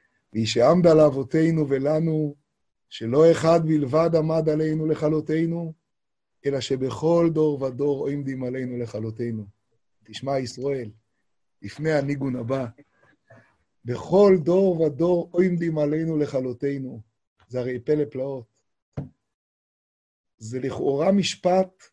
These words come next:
שלא רק שהוא לא ייחודי דווקא לפסח, אלא לכל דור ודור, אלא שלכאורה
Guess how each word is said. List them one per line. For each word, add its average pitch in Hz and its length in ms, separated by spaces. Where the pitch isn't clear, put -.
שלא 156 460
רק 254 160
שהוא 139 280
לא 139 140
ייחודי 135 540
דווקא 123 420
לפסח, 110 640
אלא 127 220
לכל 117 1200
דור 120 300
ודור, 107 380
אלא 139 120
שלכאורה 165 840